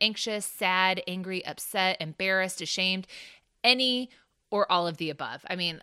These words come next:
I personally have felt a nice <laughs> combination of all of those before. And instead of panicking, try just pausing. Uh, we've talked about this on past podcasts before, that you can notice your feelings and your impulses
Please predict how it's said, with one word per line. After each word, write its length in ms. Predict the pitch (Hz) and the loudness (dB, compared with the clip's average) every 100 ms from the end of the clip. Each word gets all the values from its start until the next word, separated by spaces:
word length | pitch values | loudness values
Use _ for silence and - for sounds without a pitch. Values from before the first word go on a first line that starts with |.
| - | 2
I 340 | 185 185 185 180 | 6 6 4 0
personally 400 | - 202 - 175 | -6 -6 -6 -6
have 160 | 170 | -6
felt 320 | - 170 160 - | -4 -4 -4 -8
a 100 | 160 | -10
nice 280 | 160 156 - | -8 -8 -6
<laughs> 20 | |
combination 680 | - 214 165 214 190 - 165 | -2 -2 2 2 2 0 -2
of 240 | 165 165 - - | -6 -10 -14 0
all 240 | 202 196 | 2 4
of 120 | 175 156 | 0 -2
those 360 | 156 170 247 | -6 -6 -8
before. 500 | - 196 - 185 214 - - - - - | -12 -12 -6 -2 -2 -2 -12 -14 -4 4
And 160 | 285 | 4
instead 280 | 302 - 349 | 4 2 2
of 100 | 349 | 2
panicking, 500 | - 262 254 - 226 | 0 0 0 -2 -4
try 220 | 202 240 | 0 0
just 220 | 226 226 - | 0 -4 2
pausing. 640 | 170 160 160 143 170 185 _ - | 6 6 4 -8 -10 -16 _ 2
Uh, 240 | 190 175 | 4 4
we've 160 | 208 214 | 2 2
talked 200 | 269 269 | 4 4
about 160 | 285 302 | 4 2
this 140 | 285 | 2
on 200 | 220 185 - | 0 0 0
past 320 | - 196 - | 4 4 4
podcasts 480 | 196 180 - 180 - | 0 0 0 -6 -6
before, 340 | 190 185 170 | -6 -2 0
that 140 | 165 - | 0 -2
you 120 | 208 | -4
can 220 | 277 254 | -4 0
notice 460 | 185 180 233 254 - | 4 4 2 0 0
your 120 | 226 | -2
feelings 420 | 220 214 220 220 | 2 2 2 0
and 100 | 202 | 0
your 100 | 180 | 0
impulses 720 | 185 185 214 226 - 254 262 | 0 0 -2 -2 2 0 0